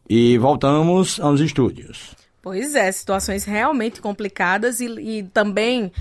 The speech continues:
Speaker 2: né, falar pras pessoas que é possível, além da questão civil, como o advogado bem falou, reportar a própria plataforma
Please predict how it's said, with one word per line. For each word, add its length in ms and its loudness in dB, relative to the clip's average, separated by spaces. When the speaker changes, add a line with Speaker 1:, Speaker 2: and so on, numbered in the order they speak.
Speaker 2:
né, 180 0
falar 300 0
pras 180 -4
pessoas 360 -2
que 80 -2
é 40 0
possível, 840 -2
além 500 4
da 140 2
questão 380 -4
civil, 440 -2
como 220 -4
o 20 0
advogado 460 -2
bem 140 -6
falou, 480 -2
reportar 680 2
a 140 4
própria 540 0
plataforma 960 -2